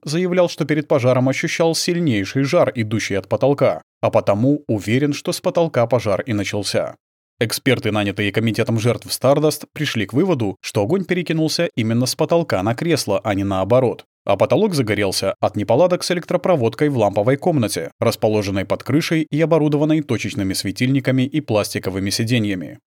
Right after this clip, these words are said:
Рядом с ламповой комнатой была кладовка, и, по мнению экспертов, при первоначальном расследовании их ввели в заблуждение относительно вещей, хранившихся в ней. Адвокат Имана Баттерли описал приблизительное содержание кладовки:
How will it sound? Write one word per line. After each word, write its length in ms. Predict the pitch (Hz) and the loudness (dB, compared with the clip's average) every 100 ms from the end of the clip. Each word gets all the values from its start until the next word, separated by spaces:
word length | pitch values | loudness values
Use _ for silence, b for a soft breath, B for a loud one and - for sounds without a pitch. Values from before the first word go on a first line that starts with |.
| _ | _
Рядом 360 | - 113 104 101 | 0 2 2 0
с 80 | 117 | -2
ламповой 320 | 104 98 101 | 0 0 -2
комнатой 400 | - 113 110 113 | -2 -2 0 -2
была 240 | 104 110 | 0 0
кладовка, 640 | 104 117 135 156 - 101 92 | 2 0 2 0 0 0 0
и, 240 | - 107 | -2 -2
по 160 | 101 101 | 0 0
мнению 320 | 104 98 107 | 0 -2 -2
экспертов, 640 | 117 - - 190 123 95 - | -4 -2 -2 0 0 -4 -2
при 120 | 123 | -2
первоначальном 680 | 113 110 113 113 120 98 95 | 0 2 2 2 0 0 0
расследовании 680 | 92 - 131 151 147 151 131 | -2 0 0 2 2 2 0
их 240 | 180 - | -2 -6
ввели 240 | 175 175 170 | -2 0 0
в 80 | |
заблуждение 640 | 151 165 170 127 113 113 120 | 0 0 0 0 0 0 0
относительно 600 | - 151 147 117 107 101 | 0 -2 -2 -4 -2 -2
вещей, 360 | 95 - 117 | -2 -2 -2
хранившихся 680 | 120 156 160 101 - 92 104 | -2 0 0 -2 -4 -4 -2
в 80 | 98 | 0
ней. 340 | 113 90 - _ _ _ - | -2 -2 -10 _ _ _ -4
Адвокат 520 | 107 127 165 147 - | 0 0 2 2 0
Имана 360 | 131 107 101 95 | -2 -2 -2 0
Баттерли 600 | 127 175 143 101 85 - | 0 2 0 -2 -8 -4
описал 480 | 110 117 - 170 160 | -4 -2 2 2 0
приблизительное 800 | - 202 202 160 156 147 151 151 | -2 -2 0 0 -2 0 0 0
содержание 640 | 160 160 135 101 92 90 | 0 0 2 0 0 -2
кладовки: 640 | 107 117 143 117 - 67 | 0 0 2 0 -4 -12